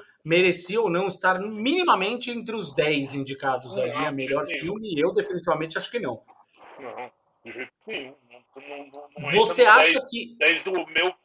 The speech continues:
Speaker 2: dez do ano já não entra.
Speaker 1: Não, imagina.
Speaker 2: É.
Speaker 1: Nem, nem a pau, na verdade. É, agora, com relação ao Brendan Fraser,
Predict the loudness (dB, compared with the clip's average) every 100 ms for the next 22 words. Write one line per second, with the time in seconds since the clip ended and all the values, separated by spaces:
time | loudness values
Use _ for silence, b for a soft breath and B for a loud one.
0 | 2 4 4 -4 -6 -6 -4 -4 -4 -6
1 | -12 -14 -20 _ _ _ _ _ _ _
2 | _ _ _ 2 4 6 6 4 2 -2
3 | -4 -6 -12 _ -20 -14 -6 -4 -4 -10
4 | -20 -14 -8 -6 -6 -8 -10 -12 -12 -8
5 | -4 2 2 6 4 4 -2 -2 -2 -6
6 | -12 B B B B -2 2 2 2 4
7 | 6 6 4 0 -16 _ _ -2 0 2
8 | 2 4 4 2 2 -2 0 4 4 4
9 | 0 -4 -2 2 4 2 2 0 0 -2
10 | -6 -12